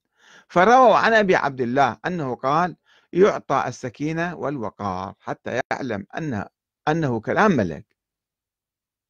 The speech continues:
من يقول لك لا؟ <laughs> من يقدر يناقش؟ كل أحد ما يقدر ي-، ي-، ي-، يرد ويناقش. كما أجابوا عن تساؤلات أخرى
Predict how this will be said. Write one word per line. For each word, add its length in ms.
من 140
يقول 280
لك 160
لا؟ 340
<laughs> 140
من 140
يقدر 180
يناقش؟ 600
كل 140
أحد 200
ما 120
يقدر 240
ي-، 120
ي-، 440
ي-، 280
يرد 240
ويناقش. 640
كما 320
أجابوا 380
عن 160
تساؤلات 640
أخرى 520